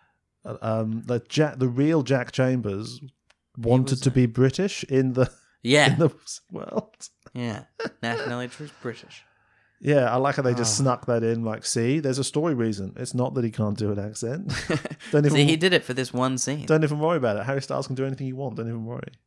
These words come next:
Speaker 2: Um, but, like,
Speaker 1: Okay.
Speaker 2: if you have outside world happen, you can still, like, if you get to see the building that they're in or something like this,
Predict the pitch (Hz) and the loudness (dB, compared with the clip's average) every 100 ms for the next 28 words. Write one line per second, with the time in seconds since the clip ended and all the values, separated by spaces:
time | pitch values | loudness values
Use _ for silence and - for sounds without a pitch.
0 | - 107 107 104 107 - - 147 147 165 | -8 -6 -6 -8 -10 -14 -4 -2 -2 -2
1 | 151 180 180 208 180 202 220 190 165 - | -2 -4 -4 -4 -2 0 0 -2 -12 -10
2 | 135 135 - - 113 110 110 107 104 107 | -4 -2 -2 -4 -4 -6 -6 -6 -6 -8
3 | - - 110 - - - _ - _ 156 | -14 -10 -10 -10 -16 -18 _ -20 _ -10
4 | 170 165 151 - - 190 208 180 - 120 | -6 -4 -4 -4 -4 -2 -2 -6 -6 -8
5 | - 131 143 135 151 - - 123 113 104 | -6 -10 -12 -6 -6 -4 -4 -4 -6 -6
6 | 101 98 104 98 - - - - - - | -6 -6 -6 -8 -10 -10 -10 -10 -10 -12
7 | - - - - - - | -12 -14 -14 -14 -18 -20